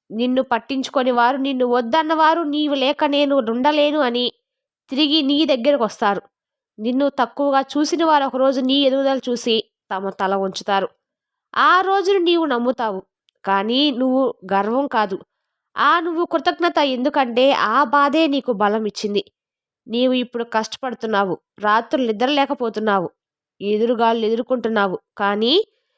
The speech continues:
ఈరోజు కష్టపడుతున్నావంటే రేపు సుఖపడ్డానికి నేనే నీకు మార్గం వేస్తున్నాను.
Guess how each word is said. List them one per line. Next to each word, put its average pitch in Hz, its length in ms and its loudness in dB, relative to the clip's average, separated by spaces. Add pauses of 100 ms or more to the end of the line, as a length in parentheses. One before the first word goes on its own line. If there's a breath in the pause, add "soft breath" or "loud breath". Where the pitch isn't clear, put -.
(420)
ఈరోజు 392 480 2
కష్టపడుతున్నావంటే 302 1200 0
రేపు 277 320 0
సుఖపడ్డానికి 220 880 -2 (320)
నేనే 233 400 2
నీకు 233 300 -2
మార్గం 214 420 0
వేస్తున్నాను. 190 540 -2